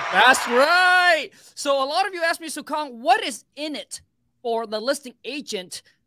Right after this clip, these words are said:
um, to go with you?" And Ma-, and, and Matt just dropped the bomb. So you just gotta let him know, "Hey, you know, we just won the deal.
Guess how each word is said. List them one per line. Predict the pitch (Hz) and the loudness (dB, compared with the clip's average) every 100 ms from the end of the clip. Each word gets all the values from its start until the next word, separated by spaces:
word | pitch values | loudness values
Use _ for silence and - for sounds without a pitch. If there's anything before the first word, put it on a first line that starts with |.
| - | -2
um, | 208 196 185 | 0 2 -2
to | 254 | -4
go | 196 247 | 0 0
with | 220 214 | 0 -4
you?" | 208 165 - | -6 -8 -8
And | 180 | -10
Ma-, | 196 254 - | -6 -6 -6
and, | 226 226 | -10 -8
and | 214 220 | -8 -2
Matt | 262 262 | -2 -2
just | 226 - | -10 -6
dropped | 214 208 | -6 -6
the | 151 | -10
bomb. | 160 147 113 110 | -12 -12 -14 -12
So | 196 | -10
you | 214 | -8
just | 262 269 277 | -10 -10 -6
gotta | 269 240 | -4 -2
let | 247 | -2
him | 247 | 0
know, | 233 | 0
"Hey, | 240 247 131 131 _ _ _ 214 | 0 -2 -6 -12 _ _ _ -6
you | |
know, | 240 | -4
we | 220 262 | -4 -6
just | 240 247 | -8 -6
won | 269 | -4
the | 247 | -4
deal. | 214 285 294 | 0 2 0